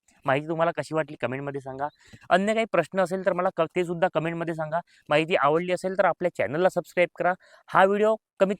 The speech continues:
कमी पाच शेतकरी ग्रुपमध्ये शेअर करा, जेणेकरून त्यांचा तेथे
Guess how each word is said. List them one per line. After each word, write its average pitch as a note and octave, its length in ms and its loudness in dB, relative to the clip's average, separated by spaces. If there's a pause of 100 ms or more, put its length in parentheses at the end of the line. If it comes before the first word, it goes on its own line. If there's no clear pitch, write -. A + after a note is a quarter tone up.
कमी G3 180 -2 (240)
पाच F#3+ 160 4 (100)
शेतकरी G3 300 -2
ग्रुपमध्ये F3+ 440 -2
शेअर F#3 340 4
करा, F#3 160 4
जेणेकरून E3+ 420 -4
त्यांचा E3 300 -2
तेथे E3 220 -4